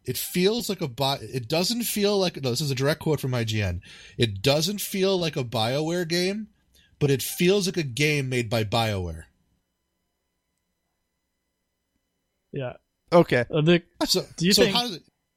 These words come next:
Speaker 1: adds to my confusion.
Speaker 2: I think, I think I did hear the combat is somewhat similar to, uh, Mass Effect Andromeda. What do you think about that, Wally?
Speaker 1: Uh, I, I'm not a huge fan of BioWare's mech-, of, uh,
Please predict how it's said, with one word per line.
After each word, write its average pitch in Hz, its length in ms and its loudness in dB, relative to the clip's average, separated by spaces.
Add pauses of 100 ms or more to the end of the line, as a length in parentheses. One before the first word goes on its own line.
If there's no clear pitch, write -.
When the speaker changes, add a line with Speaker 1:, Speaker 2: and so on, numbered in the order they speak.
(160)
Speaker 1:
adds 165 220 -6
to 185 80 -8
my 156 120 -6
confusion. 120 480 -10 (960)
Speaker 2:
I 151 80 2
think, 220 200 2
I 175 120 0
think 254 200 -2
I 185 120 4
did 151 220 -2
hear 156 240 2
the 143 160 -2
combat 147 500 0
is 135 180 -2
somewhat 147 580 -2
similar 151 360 2
to, 135 320 0
uh, 120 200 2
Mass 131 280 -2
Effect 135 420 -2
Andromeda. 143 800 2 (1200)
What 151 220 6
do 151 40 4
you 151 80 2
think 143 180 -2
about 123 200 0
that, 117 140 -4
Wally? 120 400 -2 (1120)
Speaker 1:
Uh, 127 320 0 (1500)
I, 156 120 2
I'm 156 100 -2
not 214 140 0
a 370 40 -2
huge - 540 -2
fan 139 380 -4
of 135 160 -4
BioWare's 123 640 0
mech-, 104 280 -6
of, 104 240 -2
uh, 95 300 2